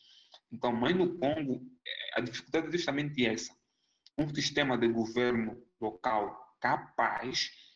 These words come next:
né? Um Estado com capacidade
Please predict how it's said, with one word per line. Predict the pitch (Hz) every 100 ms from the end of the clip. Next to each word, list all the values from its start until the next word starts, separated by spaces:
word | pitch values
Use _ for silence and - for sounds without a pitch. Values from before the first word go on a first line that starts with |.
| _ -
né? | 110 117 113 135
Um | 139
Estado | 135 139 131 127 123 117 120 - _
com | - 117 117
capacidade | 160 - 143 - - 120 110 113 113 110 110